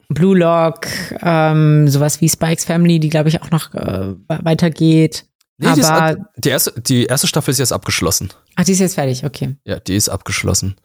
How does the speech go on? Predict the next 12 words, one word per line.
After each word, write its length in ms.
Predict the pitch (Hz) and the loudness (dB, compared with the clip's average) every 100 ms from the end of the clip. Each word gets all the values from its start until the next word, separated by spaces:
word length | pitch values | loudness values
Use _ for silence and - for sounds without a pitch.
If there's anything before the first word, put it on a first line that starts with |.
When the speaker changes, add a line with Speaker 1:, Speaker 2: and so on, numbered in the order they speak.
| _ - | _ -6
Speaker 1:
Okay. 100 | 143 | -2
Speaker 2:
Aber 140 | 131 | 0
ja, 320 | 117 117 120 | 2 2 0
in, 220 | 95 117 113 - - - - _ - | 2 2 0 -4 -16 -20 -20 _ -4
äh, 140 | 113 | -2
wir 60 | 123 | 0
können 160 | 151 175 | 2 2
ja 60 | |
erstmal 260 | 147 139 127 | 2 2 2
so 280 | 120 113 - - | 2 2 -2 -4
erwähnen, 520 | 127 98 147 147 113 | -2 2 2 4 4
welche 480 | 127 123 123 107 | 2 2 2 0